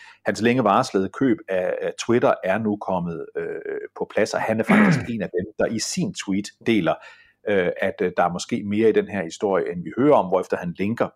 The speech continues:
til en meget tvivlsom, øh, øh, nyhedshistorie, altså fra et meget tvivlsomt medie, hvor i der blandt andet spekuleres i, at det kunne være, at denne Paul Pelosi,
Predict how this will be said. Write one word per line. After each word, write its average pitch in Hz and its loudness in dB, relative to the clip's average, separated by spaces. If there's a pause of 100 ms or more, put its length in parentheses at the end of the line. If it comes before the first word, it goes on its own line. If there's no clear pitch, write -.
(200)
til 95 0
en 87 -4
meget 98 -2 (120)
tvivlsom, 107 -4 (100)
øh, 78 -10
øh, 80 -10 (320)
nyhedshistorie, 101 -2
altså 73 -6
fra 87 -4
et 85 -6
meget 95 -2
tvivlsomt 101 -6
medie, 113 -2 (340)
hvor 107 4
i 110 2
der 101 0
blandt 95 2
andet 113 2
spekuleres 90 -2 (100)
i, 98 -4
at - -6
det 85 -6
kunne 180 -4
være, 98 0
at - -4
denne 92 0
Paul 80 -6
Pelosi, 107 0